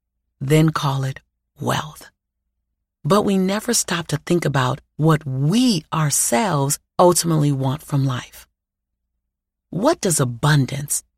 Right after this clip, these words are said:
prosperity, riches, and wealth mean to you? Throughout this book, I'll be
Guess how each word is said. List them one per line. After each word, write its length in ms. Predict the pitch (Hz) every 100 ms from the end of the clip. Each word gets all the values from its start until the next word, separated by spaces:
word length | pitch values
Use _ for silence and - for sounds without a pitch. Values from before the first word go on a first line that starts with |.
| _
prosperity, 1000 | - 151 - - 156 147 143 131 - - _ _ _ _
riches, 720 | - 143 165 160 - 139 135 - _
and 300 | 156 147 135
wealth 360 | 156 160 185 -
mean 460 | 151 160 165 170
to 240 | 165 - 190
you? 460 | 190 247 277 147 - _ _ _ _ _ _ _ _ _ _ _ _ _ _ -
Throughout 360 | 180 160 165
this 200 | 180 180
book, 400 | - 123 131 - _ _
I'll 160 | 147 151
be 160 | 147